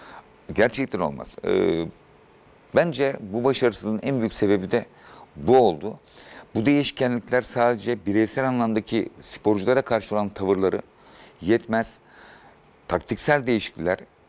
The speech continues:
yine yetmez. Bireysel değişiklikler yine yetmez. Sürekli kafada beşinci dakika Eren'i çıkarmak isterken son anda oyuna sokmak, üçüncü oyun üç sıfırken sokmak da zaten senin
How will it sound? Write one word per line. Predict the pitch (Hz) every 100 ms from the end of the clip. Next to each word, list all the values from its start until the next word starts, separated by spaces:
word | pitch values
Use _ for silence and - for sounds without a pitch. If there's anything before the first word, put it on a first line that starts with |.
| -
yine | 82 120
yetmez. | 131 117 107 110 -
Bireysel | 78 87 101 107 139 139
değişiklikler | 117 95 - - 80 101 - _ - -
yine | 90 131
yetmez. | 135 - 107 117 - - -
Sürekli | - - 147 147 -
kafada | - - 120 117 - - - - - -
beşinci | 80 107 123 147
dakika | 131 - 123 -
Eren'i | 110 120 127
çıkarmak | 113 - 120 123 -
isterken | - 131 117 110 90 _ _ - -
son | - - 156 165
anda | 139 113
oyuna | 90 104 101
sokmak, | 107 - 90 92
üçüncü | - 104 101
oyun | 104 92
üç | - -
sıfırken | - 92 92 98
sokmak | 90 101 90 117 120 -
da | 98 - - - -
zaten | - 117 143 131 95 - _ -
senin | - 104 131 135